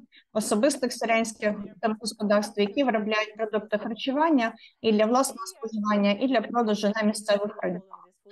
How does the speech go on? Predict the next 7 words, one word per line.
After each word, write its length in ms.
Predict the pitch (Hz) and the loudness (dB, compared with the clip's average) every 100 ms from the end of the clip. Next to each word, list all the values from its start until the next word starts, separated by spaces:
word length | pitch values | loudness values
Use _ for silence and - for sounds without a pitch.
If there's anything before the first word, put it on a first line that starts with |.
| _ _ _ | _ _ _
А 100 | - 190 | -4 -2
вони 540 | 190 226 233 214 208 | 0 0 2 4 2
цю, 640 | 214 - 208 202 202 196 - _ _ _ | 0 0 2 2 2 0 -4 _ _ _
власне, 680 | 180 220 220 220 202 196 196 190 - _ 208 185 185 277 - - | 0 4 4 2 -2 -2 -4 -8 -16 _ -20 _ _ _ -10 -4
форму 440 | 254 240 220 208 202 | 2 2 4 2 2
продовольчого 720 | 240 233 220 220 220 220 202 | 0 2 2 2 2 2 2
суверенітету, 1040 | 202 247 208 226 262 277 381 381 240 233 | 2 -2 -2 0 0 2 -2 2 0 0